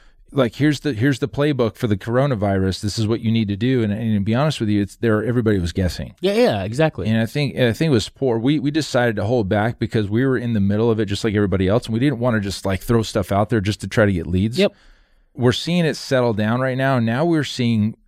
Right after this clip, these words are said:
Speaker 1: ads that are working. And if you want the exact playbook of what we are running, 'cause it is now proven, uh, that's what we're giving away if, when you sign up for the C L A workshop.
Speaker 2: Yep.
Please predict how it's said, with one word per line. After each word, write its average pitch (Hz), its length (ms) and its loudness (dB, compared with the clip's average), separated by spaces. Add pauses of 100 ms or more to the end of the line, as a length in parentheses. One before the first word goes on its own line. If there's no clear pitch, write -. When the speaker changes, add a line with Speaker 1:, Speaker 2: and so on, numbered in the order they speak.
(120)
Speaker 1:
ads 104 340 0
that 147 120 0
are 160 80 2
working. 131 560 -2 (440)
And 107 500 0
if 117 240 0
you 147 160 0
want 131 560 -4 (260)
the 110 140 0
exact 101 760 -2
playbook 113 560 0
of 90 180 -6
what 104 280 0
we 113 240 0
are 113 160 2
running, 113 480 -2
'cause 92 220 0
it 101 100 -4
is 110 300 0
now 104 180 0
proven, 135 560 0 (720)
uh, 107 200 2
that's 120 380 -2
what 143 160 -2
we're 120 120 0
giving 113 240 0
away 101 320 2
if, 95 280 -8
when 107 140 2
you 101 100 2
sign 101 220 0
up 95 100 0
for - 80 -6
the 95 140 2
C - 220 -2
L 95 140 2
A 87 80 0
workshop. 85 480 -2
Speaker 2:
Yep. 113 200 4